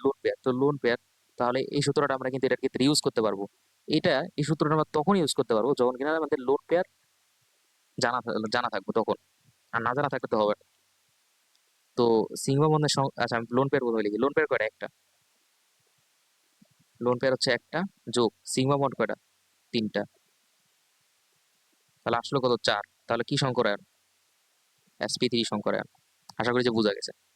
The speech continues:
এর আকৃতি almost এই যে, এটাকে যদি আমরা আঁকাই, তাহলে কিন্তু এটা কি হয়?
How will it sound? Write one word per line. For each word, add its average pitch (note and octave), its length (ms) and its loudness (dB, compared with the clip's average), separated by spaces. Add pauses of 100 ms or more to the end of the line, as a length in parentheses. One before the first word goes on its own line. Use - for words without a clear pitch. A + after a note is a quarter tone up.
(540)
এর A2+ 100 2
আকৃতি C3 320 0
almost A#2 460 0 (580)
এই A2 120 -2
যে, G#2 120 0 (760)
এটাকে A#2 340 0
যদি A#2+ 180 2
আমরা A#2 420 -2
আঁকাই, C3 240 -4 (380)
তাহলে A2 180 0
কিন্তু A2+ 200 -2
এটা A2+ 180 2
কি A#2+ 140 0
হয়? G2+ 120 0